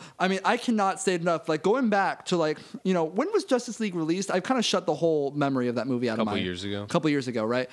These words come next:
Speaker 2: So Jason Momoa was announced as Aquaman forever ago. And I'll say,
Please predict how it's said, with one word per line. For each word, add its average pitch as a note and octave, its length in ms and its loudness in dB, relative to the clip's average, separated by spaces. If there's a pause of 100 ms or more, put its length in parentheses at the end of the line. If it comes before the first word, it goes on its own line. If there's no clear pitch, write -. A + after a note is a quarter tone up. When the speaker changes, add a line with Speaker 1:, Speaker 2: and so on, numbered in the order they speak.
(180)
Speaker 2:
So D#3+ 320 0 (1400)
Jason B3 300 2
Momoa G#3 240 2
was F3+ 100 0
announced D#3 260 -2
as C#3 80 -6
Aquaman C3 440 -2
forever B2 360 -2
ago. A#2 260 -6 (280)
And C#3+ 80 2
I'll D3 100 0
say, G#3+ 380 0